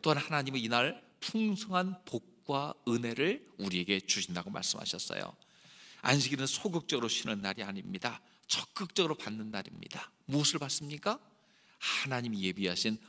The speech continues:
복과 은혜를 받습니다. 잠시 일에서 놓여서 멈출 때 우리는 은혜의 단비를 누릴 준비를 하는 겁니다. 하나님 우리에게 안식을 명하시는 이유는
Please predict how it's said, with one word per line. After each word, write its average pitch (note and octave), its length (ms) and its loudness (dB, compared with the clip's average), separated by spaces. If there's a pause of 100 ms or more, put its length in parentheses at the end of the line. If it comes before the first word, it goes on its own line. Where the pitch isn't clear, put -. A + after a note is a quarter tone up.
(140)
복과 - 680 0 (120)
은혜를 G2 300 -6
받습니다. - 640 -6 (600)
잠시 E3 580 8
일에서 C3 280 0
놓여서 G2+ 360 0
멈출 F#2 380 -4
때 G#2 360 0 (240)
우리는 D3 420 4 (300)
은혜의 C3+ 460 0
단비를 G2+ 560 -2
누릴 F#2+ 220 -2
준비를 G2+ 440 -2
하는 F2+ 240 -6
겁니다. - 580 -8 (640)
하나님 D#3 380 4
우리에게 A#2+ 260 0
안식을 G2+ 360 -2
명하시는 F#2 520 -4
이유는 E2+ 460 -4